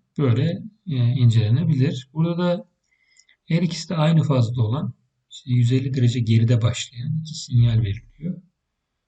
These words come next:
Akımda, gerilimde yüz elli derece faz, e, geri fazda başlamışlar. İkisi de aynı, e, anda aynı noktadan geçiyorlar. Burada da,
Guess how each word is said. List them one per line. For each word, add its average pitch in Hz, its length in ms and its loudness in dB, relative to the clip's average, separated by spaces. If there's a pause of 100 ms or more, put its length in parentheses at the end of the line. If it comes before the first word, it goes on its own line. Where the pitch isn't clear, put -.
(240)
Akımda, 120 440 0
gerilimde 117 840 2 (640)
yüz 123 200 0
elli 123 240 4
derece 98 540 -2 (300)
faz, - 500 -2 (240)
e, 131 100 -2 (180)
geri 113 300 6
fazda 107 380 -2 (160)
başlamışlar. - 880 -10 (760)
İkisi 156 360 -6
de 160 220 0
aynı, 123 560 2 (160)
e, 110 520 -2
anda 113 420 0
aynı 123 540 2
noktadan 110 540 -2
geçiyorlar. 107 720 -4 (480)
Burada 123 300 2
da, 165 300 4